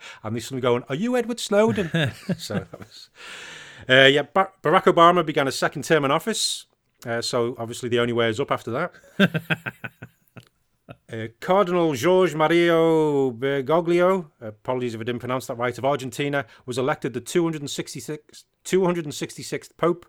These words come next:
Speaker 1: He took the name Francis and was the first non-European Pope in over one thousand two hundred years.
Speaker 2: Wow.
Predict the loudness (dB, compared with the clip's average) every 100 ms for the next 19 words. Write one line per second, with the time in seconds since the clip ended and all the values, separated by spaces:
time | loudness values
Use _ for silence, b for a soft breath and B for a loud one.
0 | _ -8 -4 -4 -2 -2 0 0 0 -2
1 | -6 -6 -10 -6 -4 -4 -8 -2 0 0
2 | -2 -4 -4 -2 -6 -4 -8 -6 -4 -4
3 | -4 -8 -4 -4 -4 -6 -4 -4 -6 -6
4 | -10 -6 -6 -6 -6 -6 -6 -8 -8 -8